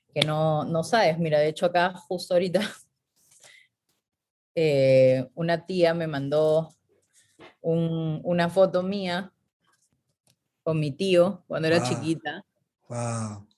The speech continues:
Speaker 1: durmiendo, eh, chupándome el dedo, <laughs> dicho sea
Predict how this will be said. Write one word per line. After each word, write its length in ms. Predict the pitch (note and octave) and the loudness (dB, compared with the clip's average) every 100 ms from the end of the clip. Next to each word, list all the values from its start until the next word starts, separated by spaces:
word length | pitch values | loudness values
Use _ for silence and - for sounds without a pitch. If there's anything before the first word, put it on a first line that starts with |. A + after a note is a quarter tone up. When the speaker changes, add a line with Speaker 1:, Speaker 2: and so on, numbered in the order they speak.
| _ - | _ 0
Speaker 1:
durmiendo, 880 | F#3 F3+ F#3+ G#3 F3+ F3 F3 A#3+ - _ _ _ _ _ _ _ _ | 4 4 6 4 4 4 2 -2 -10 _ _ _ _ _ _ _ _
eh, 260 | - E3+ C#3+ | -4 -2 -2
chupándome 440 | F3+ D#3+ F3 E3+ | 0 0 0 -2
el 60 | D3+ | 0
dedo, 420 | D#3+ D#3 D#3 G#3 | 0 2 -2 0
<laughs> 380 | C4 D4 - - | 0 0 -4 0
dicho 400 | B3+ A#3 E3+ F#3 | 4 4 4 2
sea 120 | E3+ | 2